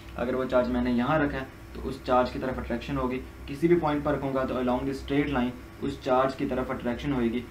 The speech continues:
और आपकी इलेक्ट्रिक फील्ड lines की forces ऐसे जा रही हैं। तो एक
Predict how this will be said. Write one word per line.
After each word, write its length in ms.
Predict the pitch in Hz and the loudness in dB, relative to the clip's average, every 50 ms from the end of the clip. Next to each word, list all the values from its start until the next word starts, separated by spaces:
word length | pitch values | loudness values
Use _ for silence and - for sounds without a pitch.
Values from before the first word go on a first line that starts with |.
| - - - - | -12 -16 -12 -4
और 140 | - 127 123 | -2 0 0
आपकी 200 | 127 123 - 135 127 - - - - | 0 0 0 -4 -6 -6 -8 -6 -4
इलेक्ट्रिक 300 | 120 123 120 - 143 - | -2 -2 -2 -2 -4 -2
फील्ड 120 | 135 123 | 0 0
lines 180 | 120 117 117 113 | 2 2 2 0
की 80 | 123 117 | -2 -4
forces 440 | - - 117 113 117 139 143 143 - - - - - - | -4 -4 -4 -2 0 -2 -2 -2 -4 -8 -14 -14 -10 -4
ऐसे 260 | - 123 120 117 120 113 | -4 -2 0 0 0 -2
जा 120 | 110 107 | -2 -4
रही 140 | 107 113 117 | -4 -6 -6
हैं। 260 | - - - - - - - - - - - | -8 -8 -10 -10 -10 -10 -12 -14 -14 -8 -4
तो 120 | 143 143 | -2 -2
एक 340 | 139 - 143 147 147 - - | 2 4 4 4 2 0 -4